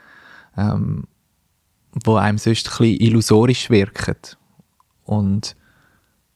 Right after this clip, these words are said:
das sind für mich die, die magischsten Momente im Theater.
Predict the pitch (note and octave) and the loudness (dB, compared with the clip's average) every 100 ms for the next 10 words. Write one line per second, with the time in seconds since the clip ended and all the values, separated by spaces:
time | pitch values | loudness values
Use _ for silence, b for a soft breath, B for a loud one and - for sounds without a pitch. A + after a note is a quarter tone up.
0 | _ _ _ _ _ - - A#2 - C3 | _ _ _ _ _ -10 -2 -2 -2 -6
1 | - A#2+ A#2+ A#2 - A#2 - A2+ G2+ A2+ | -4 -2 -2 -2 -2 -4 -2 0 0 0
2 | C3 - A#2 G#2+ G2+ G#2 - A#2 - A#2 | -4 -6 -2 0 0 -2 -4 -8 -4 -4
3 | F#2+ G#2 - | -2 -6 -12